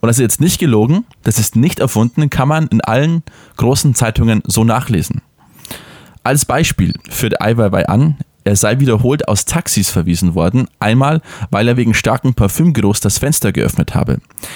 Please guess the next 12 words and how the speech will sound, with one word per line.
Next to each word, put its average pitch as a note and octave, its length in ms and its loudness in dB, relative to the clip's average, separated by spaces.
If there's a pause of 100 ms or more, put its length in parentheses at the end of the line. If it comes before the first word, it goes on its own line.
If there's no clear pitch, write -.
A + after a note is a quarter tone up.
(140)
Er F#2+ 180 0
habe B2 180 0
den C3+ 140 2
Vorgang C#3 400 2
der A#2+ 120 2
Antidiskriminierungsstelle A2+ 1160 2
gemeldet, F2 500 2 (260)
die G2 80 2
keine A#2 280 0
Diskriminierung G#2+ 680 2
feststellen C#3 560 0
konnte, C#3 380 -2